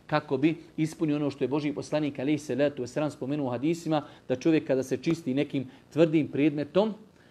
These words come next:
da to treba da uradi sa minimalno tri potiranja, a ako i nakon tri potiranja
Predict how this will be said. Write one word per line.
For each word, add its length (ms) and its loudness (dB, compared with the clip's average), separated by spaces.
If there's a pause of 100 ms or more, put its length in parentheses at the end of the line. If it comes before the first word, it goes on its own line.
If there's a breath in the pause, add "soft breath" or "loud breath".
(100)
da 100 -2
to 160 2
treba 320 2
da 100 2
uradi 320 4
sa 200 -2
minimalno 480 2
tri 240 4
potiranja, 640 0 (260 loud breath)
a 160 6
ako 240 0
i 60 4
nakon 360 0
tri 200 0
potiranja 600 0